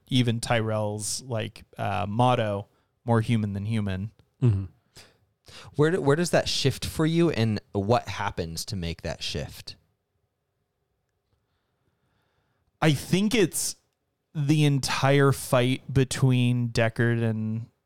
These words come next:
Speaker 1: Beatty. I think it's from, like, the, their sort of the, the beginning of their, their actual, now they are, they are facing off with one another. That entire time, I, I really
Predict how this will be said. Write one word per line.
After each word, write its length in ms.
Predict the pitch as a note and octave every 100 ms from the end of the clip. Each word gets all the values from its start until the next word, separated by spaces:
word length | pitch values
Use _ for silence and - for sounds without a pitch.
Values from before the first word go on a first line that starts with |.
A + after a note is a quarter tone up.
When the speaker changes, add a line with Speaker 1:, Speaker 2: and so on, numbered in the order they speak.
| _ - B2
Speaker 1:
Beatty. 400 | G#2+ G#2 F#2+ G2 _ _ _ _ _ _ _ _ _ _ -
I 80 | C#3
think 180 | C#3+ C#3+
it's 160 | C3+
from, 480 | - C#3 C3+ B2+ A#2+
like, 240 | B2 B2 B2
the, 460 | B2 B2 A#2+ A2
their 540 | - B2 C3 C3 C3 B2+ _ -
sort 320 | - C#3+ C3
of 240 | B2 A#2+
the, 240 | A#2+ A#2 A2+
the 160 | B2+ A#2+
beginning 480 | B2+ C#3 D3 C#3+
of 160 | B2+ A#2
their, 320 | B2 B2 A#2 -
their 280 | C3 A#2+ -
actual, 480 | A#2+ - - A#2+ A2+
now 220 | A2 A2
they 240 | A2+ A2+
are, 220 | G#2 G2 -
they 140 | A2
are 80 | F#2+
facing 460 | - C3 B2 B2+ A2+
off 200 | G#2 A2
with 120 | G#2+
one 240 | A2 G#2+
another. 340 | G#2 G#2 G2+ G#2+
That 180 | A2
entire 680 | A2+ G#2 - A#2+ A#2 A2+ A2+
time, 560 | - - A2 G#2+ G#2 G2 - _ _ _ _ _
I, 220 | A2 A2 - -
I 60 |
really 540 | G#2+ G#2 A#2 A2+ A2